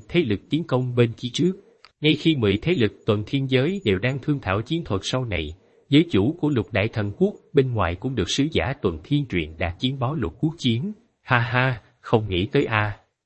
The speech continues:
Lục nhĩ tiểu tử này lại thật sự lấy một cái đệ nhất, ta quả nhiên không có nhìn lầm a. Người này ngày sau tất có thể nhìn thoáng qua trọng điểm của con đường chí tôn,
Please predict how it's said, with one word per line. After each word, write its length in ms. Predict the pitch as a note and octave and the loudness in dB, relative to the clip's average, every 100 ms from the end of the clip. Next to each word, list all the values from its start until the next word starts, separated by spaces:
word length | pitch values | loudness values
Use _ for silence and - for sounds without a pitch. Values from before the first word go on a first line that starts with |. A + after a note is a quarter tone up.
| _ | _
Lục 200 | C#3 C3+ | 2 4
nhĩ 220 | C3 E3 | 4 4
tiểu 120 | D3 D#3 | 4 4
tử 100 | A#2 | 2
này 320 | D#3+ D3+ A#2 | 0 0 0
lại 140 | A2+ A2 | 2 0
thật 200 | B2 A2 | 0 -2
sự 280 | - G2 G#2+ | -2 0 0
lấy 220 | C3 F#3+ | 0 0
một 220 | G#2+ - | -2 -2
cái 120 | D#3 | -2
đệ 200 | A#2+ F#2 | 0 0
nhất, 220 | A#2+ G#3 A#3 - _ _ | 2 2 0 -12 _ _
ta 100 | - D#3+ | -2 0
quả 160 | G#2+ C#3+ | 0 -2
nhiên 280 | E3 D3 C#3+ | 0 0 0
không 240 | - D#3+ | -2 -2
có 100 | F#3 | -2
nhìn 220 | D3+ F#2+ | -2 -2
lầm 220 | F2 E2 - | -2 -4 -4
a. 280 | B2 B2 A#2+ _ _ - | -2 -2 -4 _ _ 0
Người 200 | A#2 A#2 | 4 4
này 200 | G#2+ G#2 | 2 2
ngày 220 | G#2 G#2 | 2 2
sau 320 | - C#3+ D3 | 2 0 0
tất 180 | D3 G3+ | 0 -2
có 100 | F#3+ | -2
thể 220 | F3+ - | -2 -2
nhìn 260 | C#3 A2 G#2+ - | 0 0 0 -2
thoáng 260 | C3 G3+ E3+ | -2 -2 -2
qua 120 | B2+ | -2
trọng 280 | - F#2 G2+ | -2 -4 -2
điểm 240 | F2+ C#3 | -4 -4
của 100 | C3+ | -4
con 220 | C3 A2+ | -2 -2
đường 180 | G2+ D#2 | -2 -6
chí 180 | - D#3 | -4 -2
tôn, 300 | B2 G#2+ | 2 2